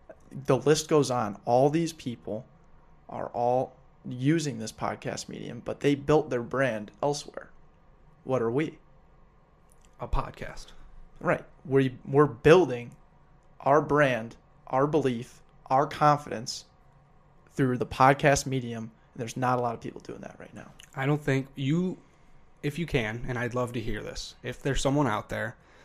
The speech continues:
Speaker 2: that has made the status of someone like Tim Ferriss through starting through a podcast, I would love to find them.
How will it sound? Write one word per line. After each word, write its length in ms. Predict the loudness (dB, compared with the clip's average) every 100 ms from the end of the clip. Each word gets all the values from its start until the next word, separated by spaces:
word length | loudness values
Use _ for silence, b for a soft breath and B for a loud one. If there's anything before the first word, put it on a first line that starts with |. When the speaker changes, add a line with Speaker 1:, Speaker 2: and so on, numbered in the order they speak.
| b b -12
Speaker 2:
that 260 | -8 -8
has 360 | -8 -8 -8 -10
made 420 | -10 -8 -8 -10 -14 -20 _ -20 -20 -20 -20 -20 -4
the 100 | 0
status 540 | 0 0 0 0 -2 -2
of 340 | 0 0 0
someone 500 | 0 2 4 2 2
like 200 | 0 -2
Tim 220 | -2 -2
Ferriss 480 | -2 -6 -6 -8 -10 -12
through 260 | 0 2 4
starting 440 | 2 0 2 0
through 260 | -2 0 2
a 40 |
podcast, 600 | 0 -2 -4 -8 -10 -12 -16 _ b b b b b b
I 120 | -2 0
would 180 | 0
love 300 | 0 -2 -2
to 100 | -4
find 300 | -6 -6 -8
them. 120 | -10